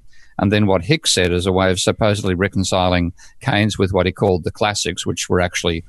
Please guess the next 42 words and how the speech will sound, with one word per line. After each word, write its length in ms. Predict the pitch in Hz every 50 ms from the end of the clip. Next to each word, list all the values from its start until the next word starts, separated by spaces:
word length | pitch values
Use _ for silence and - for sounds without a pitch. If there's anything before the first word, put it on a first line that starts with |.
| - - - - -
the 80 | -
neoclassics, 920 | 87 87 101 101 95 90 85 - - 82 80 - - - - - - - - - - - - - - -
uh, 260 | - 101 98 95 -
was 360 | - 117 104 104 110 101 -
that, 220 | - 107 104 101 - - - - - - - - -
uh, 200 | - 107 107 101
where 160 | 90 113 113
the 140 | 104 113 107
cur-, 240 | - - 151 147 147
where 140 | - 120 113
the 180 | 104 110 113
L 160 | 135 135 143
M 100 | 139 123
curve 280 | 117 - 131 120 113 92
is 180 | 95 87 - -
flat, 320 | - 127 113 95 95 - - -
that's 200 | 110 113 - -
Keynes's 520 | - 127 123 127 135 123 120 110 92 92
region, 340 | 95 90 85 80 101 107 104
because 340 | - 104 - - 101 90 95
there, 340 | 107 110 110 110 110 104 - - - - - -
if 160 | - 101 -
you 120 | - 107 95
change 500 | - - - 120 120 123 117 110 - -
the 340 | - 95 95 95 92 101 - - _ - -
amount 320 | - 101 101 101 101 92
of 80 | 90 85
demand 380 | - 95 92 95 104 98 92
by 100 | 87 90
fiscal 380 | 92 - 120 110 - - - 85
policy, 580 | - - 123 120 113 107 - - 90 85 98 - - - - -
you 100 | - 104
push 300 | 98 - - 147 - -
out 220 | 110 92 90 -
the 60 | - 90
demand 440 | - 95 98 110 123 135 131 117
curve, 400 | - - 87 85 87 90 98 - - - - - -
and 140 | - 95 104
that 120 | 101 98 -
causes 380 | - 123 107 107 110 107 90
an 100 | 98 98
increase 680 | 104 117 127 127 - - 95 98 98 98 - - - -